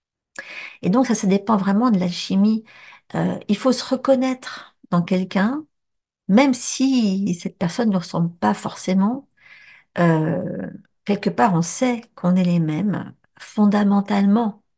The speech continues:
Et c'est ça le principal. Et ça, ça dépend du niveau de vibration. Alors, ce niveau de vibration, il varie vraiment en fonction du niveau de toxicité physique et émotionnelle d'une personne.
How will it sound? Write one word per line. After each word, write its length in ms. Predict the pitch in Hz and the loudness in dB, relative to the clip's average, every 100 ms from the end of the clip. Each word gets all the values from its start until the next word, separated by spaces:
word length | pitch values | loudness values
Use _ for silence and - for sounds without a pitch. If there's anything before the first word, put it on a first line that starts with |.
| - | -8
Et 80 | 165 | -6
c'est 160 | 180 | -4
ça 260 | 185 - 226 | -6 -4 -4
le 80 | 214 _ | -6 _
principal. 680 | - 175 170 - 190 175 - - - - - | -4 -4 -4 -6 -2 -2 -4 -18 -16 -14 -12
Et 60 | 175 | -2
ça, 80 | 254 | 0
ça 140 | 214 | 2
dépend 380 | 196 208 247 254 | 2 2 0 2
du 140 | 202 | 2
niveau 300 | 180 190 214 | 2 2 -2
de 80 | 202 | -4
vibration. 500 | 196 180 180 - - _ _ _ _ _ - - - - _ | -6 -6 -6 -8 -16 _ _ _ _ _ -20 -20 -20 -20 _
Alors, 280 | 160 175 175 | 0 0 0
ce 100 | 226 | 2
niveau 200 | 247 269 | 4 4
de 260 | 214 190 190 | 4 2 0
vibration, 760 | 208 196 202 185 - 330 320 269 | -2 0 -2 -2 -6 -4 -2 0
il 160 | 196 | -2
varie 360 | 190 190 214 269 | 0 -2 0 -2
vraiment 400 | 214 185 208 262 | -2 0 0 0
en 80 | 190 | -4
fonction 440 | - 180 - 247 | -2 -4 -2 -2
du 120 | 208 | 0
niveau 300 | 180 175 190 | 2 2 0
de 60 | 214 | -4
toxicité 720 | - 175 - 190 - 175 202 | -6 -8 -6 -8 -8 -8 -8
physique 480 | 196 185 175 185 - | -8 -6 -4 -6 -4
et 40 | 165 | -4
émotionnelle 500 | 165 170 - 180 180 | -2 -4 -4 -4 -2
d'une 180 | 170 170 | -4 -4
personne. 540 | 160 - 165 170 170 | -6 -6 -8 -8 -10